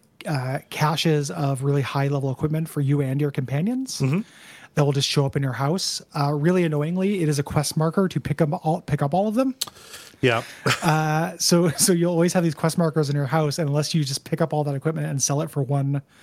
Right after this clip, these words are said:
Speaker 1: you know, silver a piece or
Speaker 2: Mm-hmm.
Speaker 1: whatever for, like, the minimum amount,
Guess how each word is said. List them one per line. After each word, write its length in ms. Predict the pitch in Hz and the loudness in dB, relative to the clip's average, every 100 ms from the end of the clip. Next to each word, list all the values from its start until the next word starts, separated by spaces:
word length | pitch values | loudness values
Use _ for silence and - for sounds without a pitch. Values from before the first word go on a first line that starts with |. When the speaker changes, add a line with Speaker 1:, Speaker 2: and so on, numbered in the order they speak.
| - - - | -20 -20 -6
Speaker 1:
you 100 | - | 0
know, 280 | 147 139 143 | 2 2 -2
silver 460 | 170 - 143 143 139 | -2 0 2 2 0
a 60 | |
piece 480 | 127 151 185 - - - | 0 0 -2 -6 -10 -2
or 60 | 123 | 2
Speaker 2:
Mm-hmm. 60 | 175 | 4
Speaker 1:
whatever 260 | 185 208 | 4 2
for, 100 | 170 | 0
like, 80 | 143 | 0
the 80 | 147 | 2
minimum 240 | 135 139 135 | 0 0 0
amount, 360 | 135 175 202 | 0 -2 -4